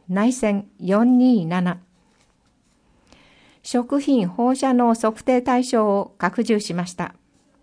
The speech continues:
対象品、市民が栽培、採取した自家用として食する農産物、山菜など、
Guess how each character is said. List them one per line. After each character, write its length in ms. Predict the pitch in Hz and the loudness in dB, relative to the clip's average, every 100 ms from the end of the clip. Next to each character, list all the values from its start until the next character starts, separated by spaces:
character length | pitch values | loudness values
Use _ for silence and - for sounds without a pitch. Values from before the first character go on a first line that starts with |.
| _ _ _ _ _ - | _ _ _ _ _ -4
対 200 | 196 240 | -2 0
象 240 | - 226 | 0 0
品、 280 | 196 165 - _ _ _ _ _ _ _ - - _ | -2 -6 -10 _ _ _ _ _ _ _ -20 -20 _
市 180 | - 247 | -2 2
民 220 | 262 233 | 4 4
が 140 | 170 | 0
栽 280 | 175 202 220 | -4 0 0
培、 360 | 220 214 202 - - | 2 0 0 -6 -8
採 320 | - 240 247 | -2 0 0
取 140 | 254 | -4
し 80 | 254 | -4
た 100 | 214 | -4
自 160 | 190 220 | -4 -4
家 160 | 254 | -2
用 200 | 269 277 | 0 0
と 140 | 269 247 | 0 -4
し 80 | |
て 100 | 247 | -2
食 220 | 226 233 233 | -2 -4 -4
す 140 | 202 | -6
る 240 | 196 - - | -4 -6 -4
農 200 | 196 226 | 0 0
産 260 | 247 254 214 | 0 0 0
物、 400 | 165 - 151 - _ | -4 -10 -12 -14 _
山 300 | - 220 233 | -8 0 2
菜 220 | 269 254 214 | 2 0 0
な 140 | 170 | -2
ど、 200 | - - | -8 -14